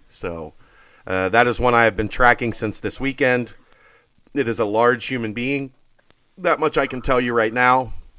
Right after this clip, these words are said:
Um, and it's not a local.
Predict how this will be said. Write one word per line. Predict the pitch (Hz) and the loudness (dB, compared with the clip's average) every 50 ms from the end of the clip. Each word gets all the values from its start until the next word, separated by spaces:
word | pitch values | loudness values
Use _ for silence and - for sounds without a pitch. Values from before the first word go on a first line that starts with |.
| - - _ - - _ _ _ - - _ _ _ _ _ _ _ | -20 -20 _ -20 -20 _ _ _ -20 -20 _ _ _ _ _ _ _
Um, | 87 92 95 92 92 90 90 90 92 92 82 80 - - _ _ _ _ _ _ _ _ _ _ _ _ _ _ _ _ _ _ _ _ _ _ 113 | -6 -4 -2 -2 -2 -2 -2 -4 -4 -6 -10 -12 -16 -20 _ _ _ _ _ _ _ _ _ _ _ _ _ _ _ _ _ _ _ _ _ _ -6
and | 113 113 | -4 -4
it's | 110 101 - 113 | -4 -4 -2 0
not | 120 123 123 | 2 2 2
a | 120 | 2
local. | 110 107 101 95 - 76 67 - | 2 2 0 0 -2 -8 -14 -14